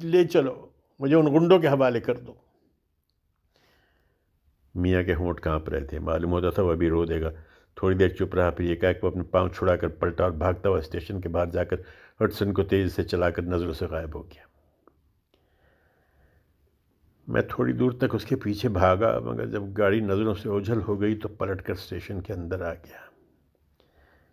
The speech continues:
कुछ देर तक तो पत्थर का बुत बना एक जगह खड़े का खड़ा रह गया। अब जाऊँ तो कहाँ जाऊँ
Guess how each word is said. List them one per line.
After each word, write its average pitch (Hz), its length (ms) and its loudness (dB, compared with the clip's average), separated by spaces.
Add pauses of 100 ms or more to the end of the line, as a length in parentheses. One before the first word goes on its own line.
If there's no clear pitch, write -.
(560)
कुछ - 260 -6
देर 104 260 -4
तक - 180 -6
तो 101 60 -6
पत्थर - 420 -8
का 107 140 -2
बुत 95 280 -2
बना 101 280 -2
एक 98 80 -4
जगह 95 240 -2 (120)
खड़े 98 260 -8
का 107 120 -8
खड़ा 101 300 -6
रह 82 200 -4
गया। 87 340 -8 (720)
अब 104 180 -2
जाऊँ 98 300 2
तो 123 100 -2
कहाँ 120 340 -2
जाऊँ 104 340 -4